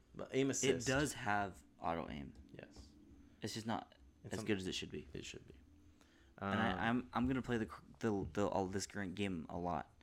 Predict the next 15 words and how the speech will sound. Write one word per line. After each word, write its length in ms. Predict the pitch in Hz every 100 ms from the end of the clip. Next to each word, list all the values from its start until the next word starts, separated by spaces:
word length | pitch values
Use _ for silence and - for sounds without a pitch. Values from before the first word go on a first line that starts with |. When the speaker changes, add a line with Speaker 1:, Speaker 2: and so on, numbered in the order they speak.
| - 98
Speaker 1:
Yeah. 80 | 92 - -
Speaker 2:
But, 280 | 98 95 85 - - - - - - - - - - - - - - -
and 100 | 139
I'm 60 | 131
Speaker 1:
Ooh. 20 |
Speaker 2:
not 200 | 170 73
that 180 | 78 -
picky 280 | 95 92 90
of 140 | 85
a 40 |
gamer. 360 | 76 85 85 85
I'm 180 | 104 101
not. 300 | 95 82 - - -
But 100 | 95
I, 200 | 76